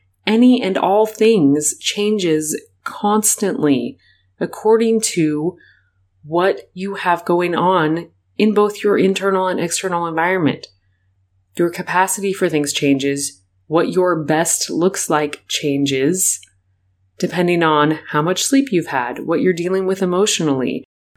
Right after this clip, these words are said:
what you are expending your energy on during your day at work and with your kids and whatever else you have in your life,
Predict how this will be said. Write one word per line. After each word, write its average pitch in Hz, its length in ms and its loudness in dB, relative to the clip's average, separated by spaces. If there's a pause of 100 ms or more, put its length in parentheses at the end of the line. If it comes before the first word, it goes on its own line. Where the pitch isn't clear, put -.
what 165 280 0
you 165 240 -6
are 165 140 2
expending 180 460 0
your 170 160 -4
energy 170 540 -4
on 160 360 -2
during 170 320 -4
your 170 200 -4
day 156 420 0
at - 240 -2
work 160 360 -2
and 143 140 -2
with 147 200 -6
your 143 180 -2
kids 170 440 -2
and 139 280 0
whatever 160 340 -2
else 170 220 -2
you 165 100 0
have 151 220 -4
in 151 80 2
your 143 180 -4
life, 143 540 -4